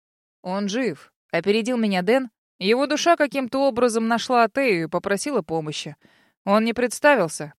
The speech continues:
поэтому мы не знаем, кто он и откуда». «Я помню его лицо, могу нарисовать», предложила я. «Может, по портрету сумеем найти?» Марина серьёзно задумалась.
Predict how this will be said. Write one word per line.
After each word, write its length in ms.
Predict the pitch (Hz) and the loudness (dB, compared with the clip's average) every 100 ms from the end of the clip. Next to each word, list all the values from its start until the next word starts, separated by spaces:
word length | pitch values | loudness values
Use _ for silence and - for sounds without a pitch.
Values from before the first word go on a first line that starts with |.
| - | 0
поэтому 420 | 208 311 214 190 | 2 2 0 -2
мы 120 | 196 | 0
не 120 | 202 | -2
знаем, 300 | 202 226 202 | 0 0 0
кто 300 | 185 214 262 | 0 2 4
он 100 | 180 | 2
и 120 | - | 0
откуда». 520 | 185 190 - 202 147 131 _ _ _ _ _ _ - | -2 -2 -2 -4 -4 -12 _ _ _ _ _ _ -12
«Я 240 | 185 254 | -2 -2
помню 360 | - 269 277 208 | 2 0 0 -2
его 220 | 185 214 | -2 -2
лицо, 420 | 240 - - 170 | -2 -4 -2 -2
могу 260 | 165 180 240 | -2 0 2
нарисовать», 760 | 254 262 - 285 240 156 - _ _ | 2 0 2 2 2 -2 -6 _ _
предложила 480 | - 175 185 190 196 | -10 -4 -2 0 -2
я. 260 | 160 190 226 - - - - | 0 -2 -2 -6 -20 -20 -4
«Может, 380 | 262 262 - - - | -2 0 -4 -10 -4
по 120 | 214 | 2
портрету 520 | 240 - 254 294 240 | 2 0 -4 -2 -4
сумеем 380 | - 202 180 160 | -4 -4 -2 -4
найти?» 460 | 160 156 - 143 _ _ _ _ _ | -6 -8 -10 -12 _ _ _ _ _
Марина 340 | 185 196 330 349 | -2 0 -2 -4
серьёзно 420 | 269 240 269 262 | -4 -2 -2 0
задумалась. 640 | 262 220 180 147 147 - | -2 0 -2 -2 -6 -10